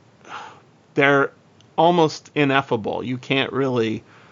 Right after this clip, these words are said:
put words to them, but this whole thing is all just made up of words, right?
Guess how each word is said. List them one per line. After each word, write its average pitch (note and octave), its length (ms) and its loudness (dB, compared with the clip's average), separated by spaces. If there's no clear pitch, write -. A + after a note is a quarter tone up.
put D3 180 4
words C#3+ 300 4
to A#2 60 -4
them, G#2+ 140 2
but C3+ 260 2
this C#3+ 320 2
whole E3+ 260 4
thing D3 360 2
is A#2 220 -4
all - 260 -2
just C#3 220 -10
made D3 180 2
up A2 180 -2
of G2+ 180 -10
words, - 640 -2
right? G#2+ 320 -10